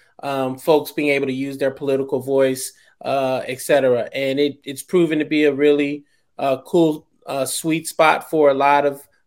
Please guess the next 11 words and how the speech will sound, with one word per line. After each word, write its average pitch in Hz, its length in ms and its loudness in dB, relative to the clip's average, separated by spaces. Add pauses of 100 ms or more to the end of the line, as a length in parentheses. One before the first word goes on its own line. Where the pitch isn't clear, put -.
(140)
um, 139 380 -2
individuals 147 800 -2
across 143 380 -2
the 131 80 -14
country 139 580 -8 (280)
who 170 100 4
are 151 60 6
interested 160 480 0
in, 143 380 0
in, 139 600 -4
um, 135 420 -6